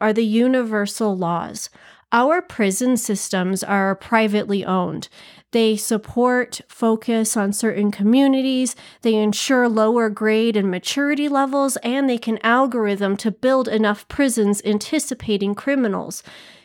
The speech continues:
And then they'll send people that either got brainwashed by their advertising gimmicks, such as, um, types of music that support illegal activities, that condone it. And then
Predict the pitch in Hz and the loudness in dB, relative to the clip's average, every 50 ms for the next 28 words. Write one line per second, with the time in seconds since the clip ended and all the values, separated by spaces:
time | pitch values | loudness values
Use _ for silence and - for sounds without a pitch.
0 | _ _ - 254 254 262 247 262 269 254 247 240 214 214 233 226 220 - - - | _ _ 2 4 4 6 4 4 4 2 2 0 0 2 0 0 0 0 0 0
1 | 220 220 226 226 - - 240 233 247 240 226 226 220 - 202 208 208 214 214 202 | 2 2 0 0 -2 -6 -4 -2 -2 0 0 0 0 2 0 0 0 0 0 0
2 | 208 190 - - - 202 208 208 233 254 262 247 233 240 254 277 262 - - - | 0 0 -2 -2 -2 -2 0 0 2 2 2 2 4 4 2 2 0 -4 -4 -2
3 | 226 208 202 208 196 - - - 214 208 214 214 247 240 - - 226 220 220 214 | 0 0 0 0 -2 -2 0 2 2 2 2 0 -4 -6 -4 -2 -2 0 0 0
4 | 220 214 208 202 208 185 190 196 214 254 233 - - - - - - 233 214 214 | 2 0 0 0 0 0 0 0 0 0 -2 -6 -8 -10 -8 -4 -2 0 0 0
5 | - - - - 214 208 202 202 208 208 202 - - - - - - - - - | -2 -6 -2 0 2 2 4 2 2 0 -2 -6 -12 -18 -20 -20 -20 -20 -20 -20
6 | _ _ _ _ _ _ _ _ _ _ - - - 220 220 208 202 202 202 196 | _ _ _ _ _ _ _ _ _ _ -20 -10 -4 -2 0 2 2 2 0 0
7 | 202 208 - - - - - _ _ - 233 233 - _ _ _ - - 233 233 | -2 -4 -6 -8 -14 -16 -18 _ _ -6 -6 -6 -6 _ _ _ -4 0 0 0
8 | 233 233 - 233 214 226 214 208 220 254 220 190 190 180 180 - - - - 202 | 0 0 0 0 2 4 4 4 4 2 2 0 -2 -2 -4 -6 -8 -4 -2 -2
9 | 190 170 - 214 208 - 233 214 196 202 208 202 202 196 190 190 190 190 190 202 | -2 -2 -2 -4 -2 0 0 0 2 0 0 2 2 2 2 0 0 0 -2 -2
10 | - - - 202 180 190 190 185 180 190 - - - - _ - 202 190 - - | -6 -6 -6 -6 -4 -4 -6 -6 -6 -6 -8 -10 -12 -12 _ -6 -6 -4 -2 0
11 | 240 202 208 208 208 196 196 196 190 185 185 - 185 190 202 202 196 196 202 196 | 2 2 4 4 2 2 2 2 0 -2 -2 -2 -2 0 0 2 2 0 0 -2